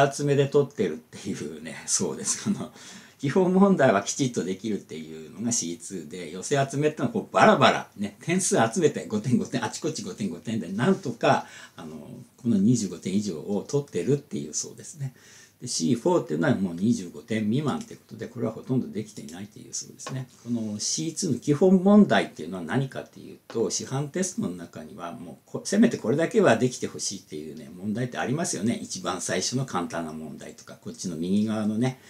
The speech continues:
あの、い-、最初に出てくるような問題。これテストを選ぶときに、この基本問題っていうの、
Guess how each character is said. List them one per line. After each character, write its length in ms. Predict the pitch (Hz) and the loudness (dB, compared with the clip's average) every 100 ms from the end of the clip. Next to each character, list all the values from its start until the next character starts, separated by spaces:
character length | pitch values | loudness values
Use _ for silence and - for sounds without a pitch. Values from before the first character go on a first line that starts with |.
| - - | -20 -14
あ 80 | 80 | -10
の、 180 | 80 | -8
い-、 120 | 78 80 - _ | -8 -12 -16 _
最 220 | - 90 | -8 -4
初 80 | 85 | -2
に 100 | 80 | -2
出 100 | 78 | -2
て 120 | - | -2
く 100 | 73 | -6
る 80 | 69 | -10
よ 80 | 73 | -12
う 20 | |
な 60 | - | -14
問 80 | - | -16
題。 920 | - - - _ - - - - - - | -16 -18 -20 _ -20 -20 -10 -8 -8 -2
こ 80 | 160 | 0
れ 80 | 151 | 4
テ 140 | 208 | 4
ス 100 | - | 4
ト 60 | 120 | 4
を 20 | |
選 220 | 101 113 | 4 2
ぶ 80 | 110 | 0
と 100 | 90 | -6
き 140 | - | -6
に、 340 | 92 95 90 85 | -2 -2 -2 -6
こ 80 | - | -2
の 400 | 139 139 135 127 | 2 2 2 2
基 120 | 120 135 | 0 0
本 280 | 175 175 | 0 2
問 200 | 185 190 | 4 4
題 140 | 196 101 | 4 0
っ 40 | |
て 100 | - | -2
い 40 | 82 | -8
う 100 | |
の、 60 | 82 | -8